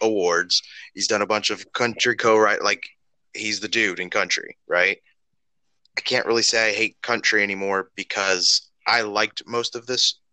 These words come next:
album. I only gave it a three point oh four by the math. Um, but that's because I'm, I'm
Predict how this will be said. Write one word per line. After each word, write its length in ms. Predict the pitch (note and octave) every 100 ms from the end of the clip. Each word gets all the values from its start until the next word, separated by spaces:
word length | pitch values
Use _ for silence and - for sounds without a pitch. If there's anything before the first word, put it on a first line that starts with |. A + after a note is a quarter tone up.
| -
album. 360 | A#2 B2 C3+ -
I 140 | G2 A#2
only 160 | B2
gave 260 | A2+ A2 A2+
it 80 | F#2+
a 60 |
three 600 | - - G#2 G2+ B2+ E3 _ _ _ _ _ _ _
point 280 | - A#2 G#2 -
oh 180 | A2+ A2+
four 500 | - G#2+ A2 B2+ B2+
by 220 | B2+ C3
the 80 | C3
math. 480 | B2+ C#3 - - - _ - - - - _ _ G2
Um, 460 | G#2 G#2 G2+ G2+ _ _ _ -
but 100 | A2+
that's 200 | A#2+ -
because 300 | A#2 - G#2
I'm, 260 | G#2+ G#2+ - G2
I'm 200 | G#2